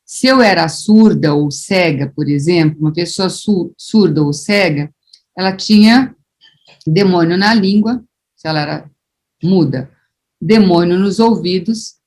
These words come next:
se ela era surda. O epilético era um homem endemoniado, porque ele tinha os ataques. Então, a gente vê que demônio não tem uma conotação moral,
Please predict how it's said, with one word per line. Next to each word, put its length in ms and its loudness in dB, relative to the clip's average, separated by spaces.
se 160 -12
ela 260 -2
era 240 -6
surda. 680 -4
O 100 2
epilético 960 2
era 240 0
um 160 2
homem 300 2
endemoniado, 1000 2
porque 260 -10
ele 180 -4
tinha 300 -2
os 80 -4
ataques. 640 -4
Então, 500 -4
a 100 -2
gente 380 4
vê 420 2
que 100 -8
demônio 720 2
não 240 0
tem 260 2
uma 180 -2
conotação 800 -4
moral, 920 0